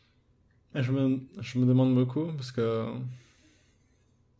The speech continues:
pour le temps qui passe pour moi, en fait, le temps qui passe, que, que j'ai juste pour moi, je l'investis absolument, euh,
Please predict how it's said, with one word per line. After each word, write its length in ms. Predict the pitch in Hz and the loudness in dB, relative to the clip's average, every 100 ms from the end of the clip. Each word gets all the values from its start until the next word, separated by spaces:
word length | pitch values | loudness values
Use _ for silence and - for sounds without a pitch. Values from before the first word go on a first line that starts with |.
| _ _ _ _ _ _ _ _ _ _ _ | _ _ _ _ _ _ _ _ _ _ _
pour 140 | 135 | 2
le 80 | 135 | 2
temps 180 | 131 156 | 2 -2
qui 140 | 147 | -4
passe 300 | - - 147 | -10 -6 -4
pour 180 | 139 139 | -4 -2
moi, 260 | 127 120 127 127 - _ _ _ _ _ _ _ _ _ _ _ - - - _ _ | 0 -2 -8 -14 -20 _ _ _ _ _ _ _ _ _ _ _ -20 -20 -20 _ _
en 40 | |
fait, 220 | 127 143 143 | -4 -2 0
le 120 | 127 | 0
temps 180 | 151 143 | 0 -2
qui 140 | - | -4
passe, 360 | 127 135 135 135 120 - - 127 | -2 0 0 -2 -2 -6 -16 -18
que, 320 | - 127 127 - | -6 -4 -4 -8
que 140 | - | -2
j'ai 100 | 120 | 0
juste 240 | 120 156 - | 2 0 2
pour 140 | 135 | 4
moi, 320 | 127 143 170 | 4 4 2
je 160 | 156 - | -2 0
l'investis 360 | 123 123 123 - | 2 2 -2 -4
absolument, 640 | 127 - 123 123 131 127 | -4 -2 0 2 0 -2
euh, 440 | 120 117 117 120 | -4 -6 -10 -10